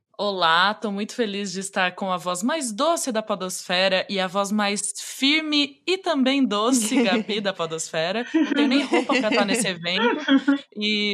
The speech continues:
Speaker 1: eu sou uma, eu sou uma ex-podcaster em atividade como convidada de podcasts. Também sou vendedora de livros.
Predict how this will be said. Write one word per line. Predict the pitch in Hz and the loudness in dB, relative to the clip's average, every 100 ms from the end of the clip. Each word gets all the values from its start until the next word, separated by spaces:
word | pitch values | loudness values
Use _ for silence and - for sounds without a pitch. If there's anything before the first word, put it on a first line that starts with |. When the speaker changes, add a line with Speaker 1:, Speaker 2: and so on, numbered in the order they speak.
| 202 220 | 0 0
Speaker 1:
eu | 220 | 0
sou | 294 247 | 2 4
uma, | 247 233 220 - - | 4 6 4 2 -6
eu | - 226 | -6 -2
sou | 240 | 0
uma | 240 240 | 0 0
ex-podcaster | 226 269 320 - 254 339 262 220 214 233 240 226 226 | 2 2 0 0 0 0 0 2 2 0 0 0 2
em | 233 | 2
atividade | 233 233 226 214 190 202 196 220 | 2 -2 -4 -2 2 2 2 -2
como | 302 370 359 | -2 -2 0
convidada | 269 226 196 214 294 254 | 0 0 2 2 2 0
de | 190 | -4
podcasts. | - 196 165 180 156 165 - 240 277 - - - - - | -6 -6 -6 -6 -4 -4 -6 -6 -6 -8 -12 -20 -20 -4
Também | 254 220 220 233 | -4 0 0 0
sou | - 220 214 | 0 0 2
vendedora | 233 240 202 220 | 0 0 0 -2
de | 214 | -2
livros. | 196 190 240 285 370 - - | -2 -2 -4 -4 -6 -8 -8